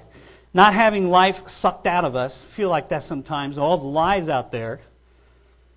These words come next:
Now, we're living in historical times. There's no doubt about it.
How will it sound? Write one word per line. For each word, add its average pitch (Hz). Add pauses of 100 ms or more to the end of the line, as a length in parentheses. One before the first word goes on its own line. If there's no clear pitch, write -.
(640)
Now, 151
we're 208
living 233
in 156
historical 156
times. 120 (420)
There's 139
no 160
doubt 143
about 131
it. 90